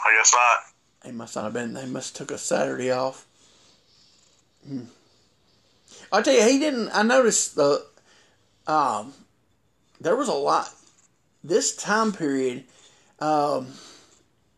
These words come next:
Speaker 2: actually, the, it seemed like a lot in eighty-six and, and eighty, in eighty-seven,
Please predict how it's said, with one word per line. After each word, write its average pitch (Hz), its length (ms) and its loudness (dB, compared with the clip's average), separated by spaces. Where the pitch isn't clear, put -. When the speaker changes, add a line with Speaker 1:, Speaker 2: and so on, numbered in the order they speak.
Speaker 2:
actually, 156 320 -4
the, 160 460 2
it - 60 -10
seemed 240 240 -2
like 190 240 4
a 147 40 0
lot 190 240 6
in 165 60 -4
eighty-six 196 1000 0
and, 139 220 -10
and - 180 -8
eighty, 170 180 -2
in 143 420 -4
eighty-seven, 180 540 0